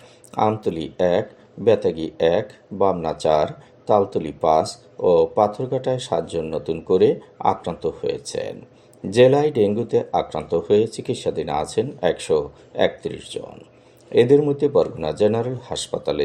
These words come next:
তিরাশি, আমতলী তিন, বেতাগী চার, বামনা তেরো, পাথরঘাটা পনেরো এবং তালতলী উপজেলা স্বাস্থ্য কমপ্লেক্সে তেরো জন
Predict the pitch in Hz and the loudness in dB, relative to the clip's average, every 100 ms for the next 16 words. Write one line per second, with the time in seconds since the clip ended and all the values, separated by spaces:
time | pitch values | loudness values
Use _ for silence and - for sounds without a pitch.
0 | - 90 87 92 - 127 - - - - | -2 0 2 2 -2 -8 -8 -18 -18 -4
1 | 110 110 104 85 80 85 85 107 151 - | -2 0 -4 -4 -6 -4 -4 -4 -8 0
2 | 101 - 80 76 - 80 76 90 - - | 0 2 -2 -4 -2 2 2 0 -4 -12
3 | - - 101 107 113 113 - 78 78 78 | -20 -4 2 2 2 -8 -2 0 0 0
4 | 143 - _ - 113 113 - 117 92 - | -4 -8 _ 0 0 0 -6 -4 -2 -2
5 | - 82 78 85 139 - - _ 110 92 | -2 -2 0 2 2 -2 -20 _ -2 0
6 | 90 87 - 110 113 139 135 - 120 113 | 0 -2 2 2 0 -4 -6 -8 -8 -6
7 | 123 127 127 127 - - - - 80 - | -6 -4 -6 -4 -6 -4 -4 -2 -4 0
8 | 85 85 - - 92 76 76 78 | -2 -2 -6 -2 0 2 0 -2